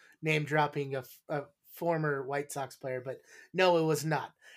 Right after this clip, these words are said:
Y-, I'll give you a little bit of a hint, a little bit of a time frame. It was before the nineteen ninety-two season, but I'm not gonna tell you how far back before the nineteen ninety-two season.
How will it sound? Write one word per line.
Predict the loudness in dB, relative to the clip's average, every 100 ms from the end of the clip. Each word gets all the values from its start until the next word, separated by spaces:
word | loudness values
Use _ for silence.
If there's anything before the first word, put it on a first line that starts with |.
| -16
Y-, | -6 4
I'll | 4
give | 4 0
you | 4 6
a |
little | 6 4 4 4
bit | 4
of | 4 2
a |
hint, | 0 0 0 -2
a | -4
little | -4 -2
bit | 0
of | 0
a | -2
time | 0 0 0
frame. | 0 0 0 -2 -8 _ _ _ _ _ _ -6
It | -4 -2
was | -2 -2
before | -4 -6 -6 2 6 8 10 6 4 _ _
the | -6
nineteen | -2 -2 -4 -4 0
ninety-two | 0 0 -4 -6 -8
season, | -6 -8 -10 -12 -14
but | -14
I'm | -10 -2
not | 0 0
gonna | -4 -6
tell | -4 -2
you | 0
how | -2 -4
far | -4 -6 -4
back | -6 -8 -10
before | -20 -20 -20 -20
the |
nineteen | -20 -20 _ -20
ninety-two | -20 _ -20 -18
season. | -18 -18 -20